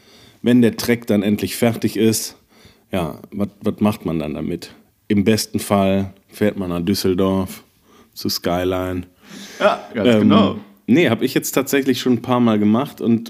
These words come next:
Speaker 1: äh, wär mir jetzt tatsächlich auch die liebste Adresse, äh, hinzufahren, auch wenn es Düsseldorf ist.
Speaker 2: Ja, ist okay.
Speaker 1: Ja.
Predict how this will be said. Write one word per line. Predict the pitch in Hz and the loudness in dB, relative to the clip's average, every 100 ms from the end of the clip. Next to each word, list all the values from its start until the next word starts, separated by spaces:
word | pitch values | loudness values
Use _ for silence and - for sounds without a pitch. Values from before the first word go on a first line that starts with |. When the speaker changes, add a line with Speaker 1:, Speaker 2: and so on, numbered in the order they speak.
| - | -12
Speaker 1:
äh, | 80 - | -12 -12
wär | 98 - - 76 98 117 | -12 -14 -14 -12 -2 2
mir | 120 107 | 4 2
jetzt | 101 - | 0 -4
tatsächlich | 107 - 107 110 92 | -6 -2 -4 -4 -6
auch | 104 | -6
die | 101 | -4
liebste | 110 117 - | -2 -4 -4
Adresse, | 101 101 107 - 107 104 104 - - - _ - | -4 -2 -4 -4 -4 -4 -8 -20 -20 -20 _ -4
äh, | 110 101 | 0 0
hinzufahren, | 110 120 98 - 92 101 | 0 -2 -2 -4 -2 -2
auch | - 143 - | 2 2 4
wenn | 123 | 0
es | 104 | 0
Düsseldorf | - 98 90 80 67 | -2 -4 -4 -8 -12
ist. | 64 92 113 - | -10 -10 -10 -8
Speaker 2:
Ja, | 104 101 98 - | -6 -6 -8 -18
ist | 98 | -16
okay. | 92 95 85 | -8 -6 -6
Speaker 1:
Ja. | 87 62 | -10 -16